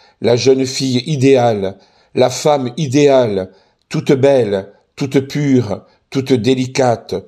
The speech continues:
toute aimante. Quand un ange est descendu du ciel, un ange qui voit Dieu, il est en admiration devant toi, Marie. Et je te redis de toute mon âme ce bonjour.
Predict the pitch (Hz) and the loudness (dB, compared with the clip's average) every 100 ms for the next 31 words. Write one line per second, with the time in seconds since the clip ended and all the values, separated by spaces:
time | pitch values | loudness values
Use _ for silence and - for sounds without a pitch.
0 | _ _ - 127 127 120 120 131 117 113 | _ _ -4 -4 -2 -4 -2 0 0 0
1 | 110 98 - 87 87 85 _ _ _ _ | -2 -4 -10 -10 -10 -12 _ _ _ _
2 | _ _ _ _ - 110 117 123 123 139 | _ _ _ _ -4 -2 2 2 4 2
3 | 160 120 110 127 123 120 120 120 117 107 | 2 -2 -2 0 0 0 -2 -2 -4 -2
4 | - - 120 110 90 87 - - - - | -2 2 2 2 -2 -10 -20 -20 -18 -2
5 | 101 104 117 127 107 107 107 92 101 143 | 0 2 2 2 -2 -8 -6 -6 0 2
6 | 147 92 92 101 90 - _ _ - _ | 2 -2 -6 -4 -4 -8 _ _ -20 _
7 | 110 117 143 131 123 143 147 165 156 139 | -2 0 2 0 2 0 0 0 0 0
8 | - 185 175 131 139 127 131 135 131 113 | 0 0 0 0 0 -2 0 2 2 0
9 | 107 110 107 107 98 - _ _ _ - | -4 -4 -4 -8 -10 -14 _ _ _ -20
10 | - - 139 160 - 135 139 117 117 113 | -8 -2 0 0 2 2 2 2 -2 -4
11 | 110 117 117 180 135 113 110 104 107 113 | -4 -4 -2 -2 0 0 0 2 0 -2
12 | 123 - - - 120 107 92 143 156 110 | -8 -16 -6 -4 -2 -2 0 0 0 -4
13 | 101 90 - - | -8 -10 -14 -20